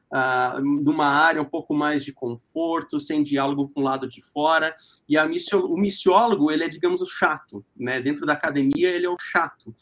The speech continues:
porque ele sempre precisa estar olhando ao redor o que, que acontece na cultura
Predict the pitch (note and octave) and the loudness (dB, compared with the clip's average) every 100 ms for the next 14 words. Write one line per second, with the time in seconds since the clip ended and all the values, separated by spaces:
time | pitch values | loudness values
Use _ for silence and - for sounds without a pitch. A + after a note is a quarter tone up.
0 | - - - C#3+ D#3+ D#3 D3+ G3+ A3 A3 | -20 -20 -10 -8 -4 -4 0 2 0 -2
1 | F#3+ - F3+ E3+ D#3 F#3 F#3+ D#3 D#3 C3 | -8 -4 -2 -2 0 0 0 -2 -4 0
2 | D#3 G3 G3+ F#3+ E3+ - - C#3+ - D3+ | 0 -2 -6 -8 -6 -6 -4 -6 -4 -6
3 | D3+ - D#3+ - F3+ G3+ A3+ | -6 -8 -14 -10 -4 -2 -2